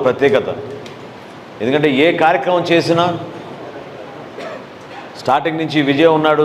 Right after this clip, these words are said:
సందీప్ ఉన్నాడు, ఇక్కడ తాతారావు గారు, నేను ఆరేడు సంవత్సరాల నుంచి చూస్తున్నాం. చిన్న కార్యక్రమం చేసినా కూడా వచ్చిన పది మందిలో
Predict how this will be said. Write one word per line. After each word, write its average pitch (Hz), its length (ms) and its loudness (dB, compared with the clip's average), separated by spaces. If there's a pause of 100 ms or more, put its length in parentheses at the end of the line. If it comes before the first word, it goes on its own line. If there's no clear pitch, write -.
(100)
సందీప్ 143 360 2
ఉన్నాడు, 147 260 2 (1080)
ఇక్కడ 143 180 2 (1000)
తాతారావు 160 460 4
గారు, 151 160 4 (120)
నేను 147 220 4 (1400)
ఆరేడు 165 320 2
సంవత్సరాల 196 380 4
నుంచి 185 160 -2
చూస్తున్నాం. 131 360 0 (1800)
చిన్న 175 160 2 (120)
కార్యక్రమం 185 480 2
చేసినా 170 260 2 (120)
కూడా 170 160 6 (500)
వచ్చిన 170 240 2 (120)
పది 147 220 2
మందిలో 170 280 4